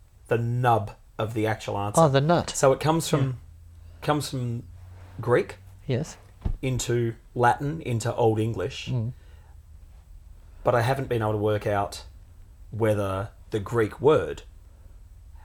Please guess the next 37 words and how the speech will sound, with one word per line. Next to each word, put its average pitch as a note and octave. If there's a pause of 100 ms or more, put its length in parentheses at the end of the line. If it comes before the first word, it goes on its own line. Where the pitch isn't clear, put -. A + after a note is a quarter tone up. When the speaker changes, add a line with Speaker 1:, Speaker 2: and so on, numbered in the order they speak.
(240)
Speaker 1:
relates G2+
to F#2+ (440)
what G2
your F2+
explanation F#2
is. -
Speaker 2:
Right. A2 (120)
Speaker 1:
Yeah. F#2 (760)
So -
it F#2+
comes C#3
from G2
a F#2+
Greek F#2+
word, F#2
castanea. G2+ (920)
Speaker 2:
Mm. A#2+ (2250)
Speaker 1:
If A#2
that -
relate, G#2+
and G2+
I G2
can't, -
haven't G2
been F#2
able F2
to. - (180)
I'm A2+
gonna A2
Speaker 2:
Yeah. A#2+
Speaker 1:
look G#2+
it G2
up. - (220)
We'll -
Speaker 2:
Cool. A#2
Speaker 1:
come C3+
back. B2+